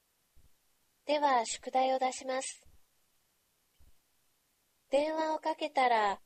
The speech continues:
相手が不在でした。さて、どんな場合、伝言を依頼しても良いのでしょうか。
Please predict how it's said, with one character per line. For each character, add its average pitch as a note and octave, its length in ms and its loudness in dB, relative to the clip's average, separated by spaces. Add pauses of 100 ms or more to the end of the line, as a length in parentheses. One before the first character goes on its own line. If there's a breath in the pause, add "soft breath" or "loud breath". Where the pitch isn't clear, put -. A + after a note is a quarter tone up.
(240)
相 A3 220 -4
手 D4 160 -2
が B3 100 0
不 G#3 120 -8
在 A3 220 0
で B3 140 -2
し - 80 -10
た。 G3 260 0 (2000)
さ D4 160 -4
て、 B3 460 2 (460)
ど D#4+ 180 0
ん F4 80 -10
な D#4+ 140 -4
場 A#3 120 -2
合、 G#3 220 2 (720)
伝 G#3+ 300 -4
言 - 0 -
を A3 280 2
依 G#3 80 -4
頼 G#3+ 220 2
し A3 60 -12
て A#3+ 140 0
も F3+ 280 2
良 F#3 160 -2
い A3 60 0
の A3+ 120 -2
で G#3+ 120 -4
し - 120 -6
ょ F#3 60 0
う F3+ 60 -8
か。 E3+ 300 -6